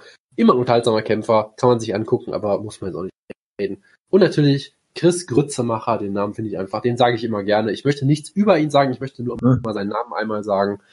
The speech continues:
Speaker 1: und damit können wir es auch.
Speaker 2: Grützemacher, ja. Gut, dass wir darüber gesprochen haben. Da sind wir auch schon am Ende dieser Ausgabe, oder?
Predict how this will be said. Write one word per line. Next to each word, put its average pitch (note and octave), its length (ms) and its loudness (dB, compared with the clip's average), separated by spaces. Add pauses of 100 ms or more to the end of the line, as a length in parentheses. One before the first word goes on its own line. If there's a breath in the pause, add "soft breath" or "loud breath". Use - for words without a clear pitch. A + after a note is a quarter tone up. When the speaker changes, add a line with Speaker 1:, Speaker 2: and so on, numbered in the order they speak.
(240 loud breath)
Speaker 1:
und A2 140 -8
damit G2 220 -2
können G#2 140 -4
wir F#2+ 60 -6
es - 140 -16
auch. F2+ 120 -12 (1080)
Speaker 2:
Grützemacher, E2+ 600 0
ja. F2 180 -4 (920 loud breath)
Gut, A#2 160 -2
dass A2+ 100 4
wir G2+ 40 0
darüber G#2 120 4
gesprochen F#2+ 360 0
haben. D2 160 -2 (1000 loud breath)
Da G#3 120 2
sind G#3+ 140 2
wir C4+ 100 4
auch A3 60 4
schon - 140 0
am G#3 100 0
Ende D4 220 0
dieser A2+ 220 4
Ausgabe, E2+ 400 2
oder? D3+ 260 2